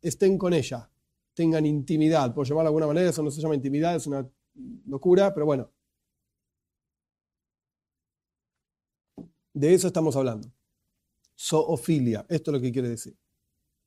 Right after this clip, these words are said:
Y, por último, cuando la Toira dice,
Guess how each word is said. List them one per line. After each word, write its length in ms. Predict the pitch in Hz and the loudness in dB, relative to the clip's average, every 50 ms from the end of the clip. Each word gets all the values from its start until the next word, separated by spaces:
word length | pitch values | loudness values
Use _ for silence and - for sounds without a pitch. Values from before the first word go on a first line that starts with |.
| _ _ - | _ _ 0
Y, 440 | 208 208 208 196 196 214 220 - - _ _ _ _ _ _ _ _ _ _ _ _ _ _ _ _ _ _ _ _ _ _ | 2 2 4 4 2 2 0 -2 -8 _ _ _ _ _ _ _ _ _ _ _ _ _ _ _ _ _ _ _ _ _ _
por 160 | - 160 156 | 6 6 8
último, 720 | 160 156 143 127 135 143 147 156 160 180 208 202 202 _ _ _ _ _ _ _ _ _ _ _ | 8 8 6 6 4 4 4 4 4 2 0 -2 -6 _ _ _ _ _ _ _ _ _ _ _
cuando 260 | - 151 135 139 143 | -2 0 0 0 0
la 140 | 139 139 127 | 0 -2 0
Toira 240 | 180 190 196 190 180 | 2 2 2 4 4
dice, 520 | 185 196 180 143 - - 131 110 - - | 2 2 2 0 -2 -4 -6 -6 -8 -12